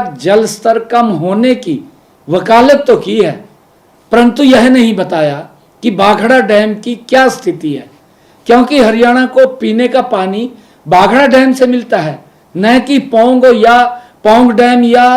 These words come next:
रणजीत सागर डैम से। मैं यह बताना चाहता हूं कि राज्यों की मांग हर पन्द्रह दिन में कम या ज़्यादा होती रहती है, जिससे बीबीएम द्वारा गठित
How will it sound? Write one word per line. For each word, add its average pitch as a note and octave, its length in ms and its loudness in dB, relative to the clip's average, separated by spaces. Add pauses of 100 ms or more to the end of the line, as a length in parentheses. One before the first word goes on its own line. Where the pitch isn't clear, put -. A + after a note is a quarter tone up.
रणजीत G#3 520 -2
सागर G3+ 400 -2
डैम E3+ 240 -4
से। B2 220 -14 (520)
मैं A#3+ 220 2
यह A#3 240 4
बताना F#3+ 420 -6
चाहता D3 480 -10
हूं E3+ 200 -6 (460)
कि A#3 120 -2
राज्यों G#3 500 0
की A#3 160 -4
मांग F#3 320 -2 (480)
हर C4 300 2
पन्द्रह G#3 380 -2
दिन E3 260 -4
में E3 240 -10 (320)
कम A3 240 -2
या G#3+ 180 -2
ज़्यादा D#3 360 -8
होती D3 380 -10
रहती C3 340 -12
है, - 180 -20 (380)
जिससे B3+ 380 0
बीबीएम A3 500 -2
द्वारा F#3 380 -2 (240)
गठित G3 480 -6